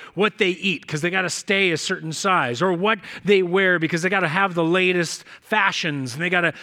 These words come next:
do these things. All that stuff Jared was talking about just grows exponentially with fame. Not to mention the difficulty of being under the microscope and your marriage falls apart. And so you end up,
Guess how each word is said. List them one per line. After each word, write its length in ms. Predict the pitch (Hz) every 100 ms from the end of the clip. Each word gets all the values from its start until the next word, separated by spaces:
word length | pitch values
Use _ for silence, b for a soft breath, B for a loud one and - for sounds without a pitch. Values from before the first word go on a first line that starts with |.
| B
do 160 | 202 208
these 200 | 185 -
things. 220 | 170 147
All 200 | 190 214
that 160 | 202
stuff 260 | - 208 180
Jared 260 | 156 202 180
was 140 | 165
talking 220 | 196 190
about 180 | 180 165
just 220 | 156 151
grows 640 | 117 180 226 233 196 160 123
exponentially 840 | 175 - - 180 190 - 180 156
with 140 | 147
fame. 440 | - 170 151 123 110 B B -
Not 220 | 240 254
to 80 | 240
mention 340 | 240 - 214
the 80 | 185
difficulty 680 | 156 226 233 214 202 175 190
of 80 | 170
being 200 | 190 190
under 220 | 185 180
the 80 | 165
microscope 720 | 180 202 196 - - 160 139
and 140 | 151 B B -
your 120 | 202
marriage 500 | 190 196 208 196 -
falls 280 | 180 160 151
apart. 420 | - 170 147 139
And 120 | 143
so 140 | -
you 180 | 175 175
end 160 | 185 190
up, 160 | 185